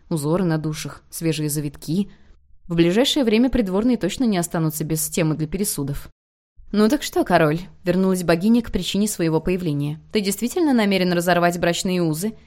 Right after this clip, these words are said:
и отречься от своей половинки, испортив такую совершенную картину?" Оставив Фантальм в компании священника, Редфрид приблизился ко мне.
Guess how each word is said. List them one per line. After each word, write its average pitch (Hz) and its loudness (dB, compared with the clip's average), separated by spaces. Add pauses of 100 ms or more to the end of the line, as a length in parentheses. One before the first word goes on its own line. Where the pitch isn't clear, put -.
и - -4
отречься 202 0
от 190 -4
своей 185 0
половинки, 185 2
испортив 160 -6
такую 170 -2
совершенную 165 -2
картину?" 147 -4 (540)
Оставив 311 2
Фантальм 220 0
в 254 -8
компании 175 0
священника, 185 -2
Редфрид 175 -4
приблизился 160 -4
ко 175 -2
мне. 151 -2